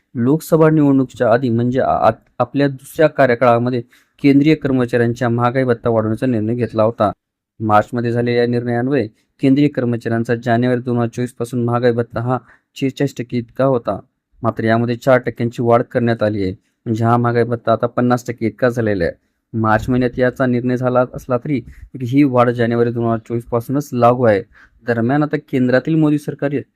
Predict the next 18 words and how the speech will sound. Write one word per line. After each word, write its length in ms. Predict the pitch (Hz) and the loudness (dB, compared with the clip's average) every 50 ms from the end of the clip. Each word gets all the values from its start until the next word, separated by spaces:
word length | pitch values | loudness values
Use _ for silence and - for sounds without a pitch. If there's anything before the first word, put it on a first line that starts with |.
| _ _ _ _ - | _ _ _ _ -6
आपल्या 320 | - 110 - - 139 143 143 | -6 -6 -4 -2 -4 -4 -4
तिसऱ्या 340 | - - 120 117 - 143 | -4 -8 -12 -2 0 0
कार्यकाळामध्ये 640 | 139 139 143 135 131 131 127 127 123 123 127 127 123 | 0 2 2 2 2 2 0 0 -2 0 -2 -2 -4
जुलै 320 | 123 123 123 123 127 147 147 | -4 -4 -4 0 2 2 2
महिन्यापासूनचा 1400 | 139 131 123 120 120 120 - _ - _ _ _ _ _ _ _ _ - 123 120 - 127 117 113 - 127 120 | 2 2 0 0 -2 -4 -6 _ -20 _ _ _ _ _ _ _ _ -4 -4 -4 -4 -6 -8 -6 -4 -4 -4
महागाई 380 | 113 113 113 117 117 120 139 135 | -2 -2 -2 -4 -2 -2 -2 0
भत्ता 280 | 120 113 - - 139 | 0 -2 -2 -2 -6
सुधारित 380 | 139 - - 131 131 127 143 147 - - | -6 -6 -8 -4 -2 -2 -2 -2 -2 -2
करणार 300 | 123 107 110 113 123 160 | -2 -2 0 0 0 0
आहे. 220 | 156 110 90 80 - _ _ _ _ _ _ _ - 113 117 | 0 -2 -2 -10 -16 _ _ _ _ _ _ _ -4 2 4
एआयसीपीच्या 960 | 117 120 117 - 117 - - 120 120 120 120 117 - - - _ - 131 117 | 4 4 4 0 -6 -8 -4 -2 0 0 0 -2 -6 -10 -16 _ 0 0 0
आकडेवारीनुसार 720 | 113 - 120 120 120 120 120 120 120 127 - - 135 113 110 _ _ _ _ _ - | 0 2 0 2 2 2 0 0 -4 -4 0 0 0 0 0 _ _ _ _ _ -2
महागाई 340 | 117 117 120 123 127 131 127 | 2 4 4 4 4 2 0
भत्ता 260 | 123 117 - - 117 | 0 -2 -4 -4 -2
हा 100 | 120 131 | -2 -2
ठरवला 340 | - 139 117 113 110 110 107 | 0 0 0 0 2 0 0
जात 200 | 107 104 - 104 | -2 -4 -4 -4
असतो. 420 | 110 - _ - 110 104 107 | -6 -6 _ -10 -10 -10 -10